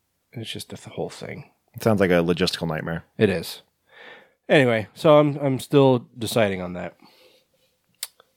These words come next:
Speaker 1: And that's what's going on in my world.
Speaker 2: Yay.
Speaker 1: Important decisions. Finally took down my Christmas lights.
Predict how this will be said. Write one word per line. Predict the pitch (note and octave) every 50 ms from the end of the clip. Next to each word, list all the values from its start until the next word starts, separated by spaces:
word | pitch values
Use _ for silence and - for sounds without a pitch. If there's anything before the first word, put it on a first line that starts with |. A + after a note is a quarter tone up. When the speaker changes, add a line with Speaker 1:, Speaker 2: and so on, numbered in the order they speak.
| _ _ -
Speaker 1:
And | - A2 A#2+
that's | C3+ C3 - -
what's | D3 -
going | - D3+ B2+ B2+ A#2+
on | A#2+ A#2 A#2+ B2+ B2+
in | G#2+ G#2+ A#2 B2+ B2 B2+ C3 A#2
my | G2+ - - -
world. | A#1+ G#1+ - - - - B1+ A1+ - - - - _ _ _ _ _ _ _ _ _ _ _ _ _ _ _ _ -
Speaker 2:
Yay. | - C#3+ C#3 C3+ B2+ B2 A#2+ A2+ A2 A2 A#2 A#2 _ -
Speaker 1:
Important | - G2+ - - A#2+ A#2+ - - D3 - -
decisions. | - B2+ - - F#2+ - E2+ E2+ - - - - - - _ _ _ _ _ _ _ _ _ _ _ _ _ _ _ _ _ _ _ _ _ _ _ _ _ _ _ -
Finally | C#3 D3 D3 D3+ D3
took | - D3+ C3+
down | D3 C3+ C3+ C3+
my | C3+
Christmas | B2+ - C3+ A#2+ - B2 G#2 -
lights. | A2+ A2 A#2 B2+ - - - - -